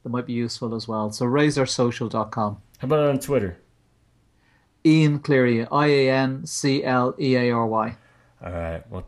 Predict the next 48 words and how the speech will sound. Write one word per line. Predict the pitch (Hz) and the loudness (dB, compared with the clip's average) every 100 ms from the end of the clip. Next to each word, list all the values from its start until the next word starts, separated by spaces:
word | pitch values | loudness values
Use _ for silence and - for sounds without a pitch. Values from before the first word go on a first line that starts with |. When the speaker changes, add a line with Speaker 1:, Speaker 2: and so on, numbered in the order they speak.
| _ | _
Speaker 2:
thank | 147 156 - | 0 0 -2
you | |
so | 135 151 | -4 0
much, | 147 143 143 - | 2 2 0 0
Ian, | 131 127 117 | 0 0 -2
for | 120 | -4
enjoying | 110 107 110 110 107 | -2 -2 -2 -2 -4
a | |
beer | 95 110 | -2 -2
with | 107 - | -4 -4
me | 104 | -4
today. | 101 95 95 92 - - - _ - | -2 -2 -2 -4 -8 -18 -20 _ -2
Make | 117 117 | 0 0
sure, | - 123 123 120 101 | -2 -2 -2 -2 -2
uh, | 110 110 | 0 -2
we | 107 113 | -2 -2
reserve | 107 95 127 143 | -2 2 4 4
a | 123 | 2
spot | - - 123 - | -2 0 0 -2
for | 113 | -6
you | 110 131 131 127 | 0 2 4 2
at | 110 | 0
the | - | -6
pub | - 127 120 113 - | -6 -2 0 -2 -6
in | - 104 | -10 -8
the | 101 | -8
future, | 110 110 110 | -8 -8 -8
my | 90 | -8
friend. | - 92 90 - _ _ _ _ _ _ _ _ _ | -8 -8 -10 -14 _ _ _ _ _ _ _ _ _
Speaker 1:
I'd | 131 127 127 | 0 0 4
love | 135 151 | 4 2
to | 160 | 2
be | 156 | 0
sitting | - 175 151 | 0 -2 2
down, | 151 151 139 | 4 4 4
having | 139 151 | 2 2
that | 151 151 - | 2 0 0
Guinness | 147 151 | -2 -2
with | 156 147 | -4 0
you | 147 143 | 2 2
in | 135 | 0
person | 143 139 139 139 131 127 | -2 -2 -2 -6 -4 -2
in | 127 127 | -2 0
Ireland | 139 135 135 131 | 0 2 0 -2
maybe | 135 123 | -2 -2
someday, | 123 127 127 123 | -4 -2 0 2
John. | 131 123 | 2 4
And | 120 117 | 2 0